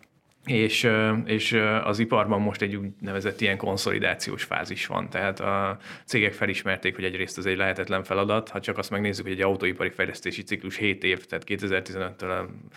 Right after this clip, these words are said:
kétezer-húsz az teljesen elérhetetlen cél volt, viszont volt egy ilyen marketing hype, ami ezt hajtotta, hogy, hogy mindenki minél nagyobbat mondjon, a részvényesek örültek neki. Ö, most ez, ö,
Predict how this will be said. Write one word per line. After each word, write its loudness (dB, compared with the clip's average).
kétezer-húsz 0
az -4
teljesen 4
elérhetetlen 4
cél 4
volt, 2
viszont -2
volt 0
egy -2
ilyen 2
marketing -2
hype, 0
ami -4
ezt -6
hajtotta, -4
hogy, -4
hogy -6
mindenki -4
minél 0
nagyobbat -2
mondjon, -4
a -4
részvényesek -4
örültek 2
neki. -4
Ö, 0
most 0
ez, -2
ö, -2